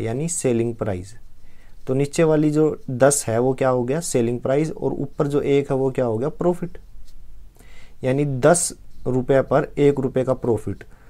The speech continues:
तो कॉस्ट प्राइस क्या रहेगा? कॉस्ट प्राइस होता है यानी क्रय मूल्य,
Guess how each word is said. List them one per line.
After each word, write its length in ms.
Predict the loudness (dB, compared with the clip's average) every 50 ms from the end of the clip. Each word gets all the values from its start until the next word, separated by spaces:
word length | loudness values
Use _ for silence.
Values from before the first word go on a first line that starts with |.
| -18 -18 -16 -14 -14 -14 -4 0
तो 240 | 2 2 2 0 -4 -14 -14 -16 -18 -18 -18 -16 -16 -14 -14 -12 -12 -12 -12 -12 -12 -8 0
कॉस्ट 260 | 4 4 4 4 2
प्राइस 300 | 2 2 4 4 4 4
क्या 140 | 4 4 4
रहेगा? 380 | 4 4 2 0 0 -2 -4 -8 -10 -14 -16 -16 -16 -16 -16 -16 -16 -16 -16 -18 -18 -20 -20 -20 -20 -20 -16 -4 2
कॉस्ट 240 | 2 2 2 2 2
प्राइस 320 | 4 6 6 6 6 6
होता 220 | 4 2 2 0
है 100 | 0 0
यानी 160 | 0 0 0 0
क्रय 280 | 2 2 4 4 4
मूल्य, 380 | 2 2 0 2 2 0 0